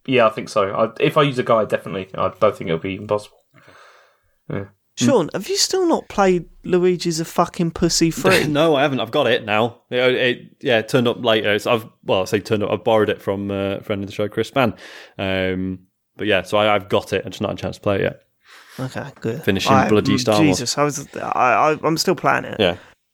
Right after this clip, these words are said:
Speaker 2: I'm still running through g-, getting the collectibles. Oh, fuck me. Good game. Right, okay, uh, let's get on to emails.
Speaker 3: Yeah.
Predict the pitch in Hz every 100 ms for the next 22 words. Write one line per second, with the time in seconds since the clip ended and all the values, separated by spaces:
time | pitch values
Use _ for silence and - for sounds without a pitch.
0 | _ _ - 147 - 165 156 143 143 131
1 | 127 139 131 117 - - - _ _ -
2 | - 143 143 120 - 123 143 131 113 -
3 | - - - - - 123 123 - - -
4 | - - - - 151 147 127 113 151 147
5 | - 156 175 160 127 - 160 160 160 -
6 | 185 - 190 165 - 175 180 - 185 180
7 | 180 180 180 175 - 190 220 370 214 -